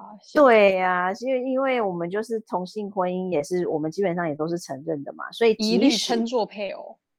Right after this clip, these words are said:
Speaker 1: 对，即使，即使你就是，就是，呃，原本可能跟，比如说一个男生原本跟女生结婚，但是他的外遇对象是男生的话，其实也还是可以告。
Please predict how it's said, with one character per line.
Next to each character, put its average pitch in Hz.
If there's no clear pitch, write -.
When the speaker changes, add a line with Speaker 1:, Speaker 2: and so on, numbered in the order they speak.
Speaker 1:
对， 208
即 262
使， 214
即 202
使 220
你 170
就 214
是， 226
就 226
是， 226
呃， 170
原 214
本 254
可 202
能 180
跟， 214
比 190
如 196
说 226
一 220
个 220
男 175
生 185
原 185
本 180
跟 180
女 170
生 175
结 143
婚， 135
但 226
是 220
他 214
的 190
外 185
遇 185
对 185
象 180
是 175
男 135
生 143
的 117
话， 151
其 -
实 185
也 185
还 -
是 -
可 147
以 131
告。 -